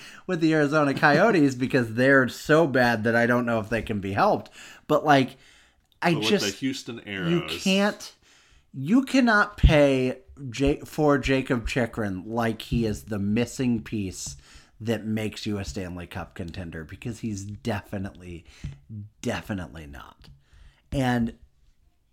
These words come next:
Speaker 1: you know, I don't know how you fix this team's defense. It's pretty rotten.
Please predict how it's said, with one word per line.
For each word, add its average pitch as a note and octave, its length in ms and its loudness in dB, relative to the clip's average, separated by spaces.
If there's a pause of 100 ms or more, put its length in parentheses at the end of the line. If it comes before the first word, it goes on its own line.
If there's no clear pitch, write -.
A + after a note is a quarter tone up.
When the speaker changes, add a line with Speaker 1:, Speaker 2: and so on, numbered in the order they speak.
(540)
Speaker 1:
you C3 220 -2
know, G#2 260 -4
I D3 120 -2
don't G3+ 200 2
know D#3 160 2
how C#3+ 100 2
you G#2 140 0
fix - 340 -10
this C#3+ 180 -4
team's F2+ 340 -8
defense. - 580 -18
It's D#3+ 160 -8
pretty D#3+ 400 0
rotten. G2 560 -2